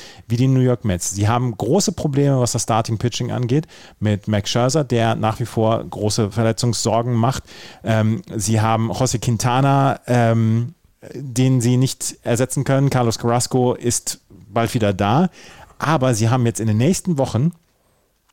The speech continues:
äh, ab dem dreißigsten Mai, haben sie die Phillies, die Blue Jays, die Braves, die Pirates, die Yankees, die Cardinals, die Astros, die Phillies, die Brewers, äh, hintereinander weg.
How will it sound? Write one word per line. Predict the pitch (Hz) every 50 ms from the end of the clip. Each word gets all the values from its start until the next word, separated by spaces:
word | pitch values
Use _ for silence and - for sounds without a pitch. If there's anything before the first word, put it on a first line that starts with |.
| _ - _ _ - _ -
äh, | 104
ab | 113 113 107 104 - - 120 - -
dem | 175 156 135
dreißigsten | 127 120 131 127 123 - - 123
Mai, | 113 107 101 107 127 - - - - - - - - - - -
haben | 107 110 101
sie | 101
die | 104 98
Phillies, | - - 160 165 208 202 - -
die | - 120 107
Blue | 87 117 147 156
Jays, | - 156 151 151 -
die | - -
Braves, | 95 95 113 113 127 143 - -
die | -
Pirates, | - - 120 117 117 123 127 131 123 -
die | - 101
Yankees, | 95 107 113 123 120 - 120 -
die | - 87
Cardinals, | - - 104 104 101 110 110 101 -
die | - - -
Astros, | 85 101 - - - 104 98 -
die | - 90
Phillies, | - - 120 101 107 104 -
die | - 98
Brewers, | 82 - 98 98 104 101 98 98 - - _ _ _ _ _ _ -
äh, | - 98 98
hintereinander | 87 - 135 127 - 113 104 101 98 98 95 87
weg. | 80 - - -